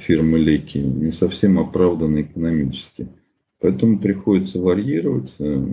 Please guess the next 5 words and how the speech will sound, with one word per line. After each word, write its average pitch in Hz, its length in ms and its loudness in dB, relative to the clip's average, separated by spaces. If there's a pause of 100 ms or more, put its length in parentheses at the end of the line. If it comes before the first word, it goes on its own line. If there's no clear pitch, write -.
(260)
закупать 78 640 0
темляк 80 540 2 (380)
другого 80 460 2
производителя. 92 1120 -2 (520)
Вот, 78 340 -4